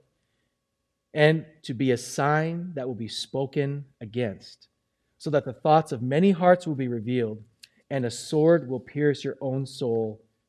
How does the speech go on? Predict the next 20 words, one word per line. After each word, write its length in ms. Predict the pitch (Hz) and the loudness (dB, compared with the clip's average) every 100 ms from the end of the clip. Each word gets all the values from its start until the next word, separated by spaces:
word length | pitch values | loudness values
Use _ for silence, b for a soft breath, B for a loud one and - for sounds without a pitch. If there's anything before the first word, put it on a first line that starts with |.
| _ | _
too." 320 | - 113 95 - _ _ _ _ _ _ _ _ _ _ _ _ _ _ _ _ _ _ | -8 -8 -8 -16 _ _ _ _ _ _ _ _ _ _ _ _ _ _ _ _ _ _
So 220 | - 202 | -4 0
Mary, 600 | 147 175 302 208 190 262 - _ - | 4 6 8 8 6 -2 -10 _ -4
hey, 400 | 226 208 - - _ _ - | 0 0 -2 -16 _ _ 4
we're 120 | 208 | 8
marveling. 800 | 190 175 214 226 196 127 110 101 _ | 8 6 8 8 6 0 -4 -10 _
He's 240 | - 240 202 | 0 0 0
going 340 | 165 202 220 | 4 4 4
to 180 | - 175 | 0 -4
change 420 | - 185 196 190 | -2 0 0 0
the 100 | 196 | -2
world. 440 | 170 196 175 135 B B - | 4 6 6 4 B B -2
And 160 | 175 | 4
they're 300 | 180 165 - _ | 6 4 0 _
holding 480 | - 233 254 226 226 | 2 6 6 6 2
him 100 | 208 | 4
up 220 | 196 208 | 2 4
like 240 | 208 190 - | 4 4 2
this. 220 | 170 - | -2 -2
And 240 | 170 156 | -4 -4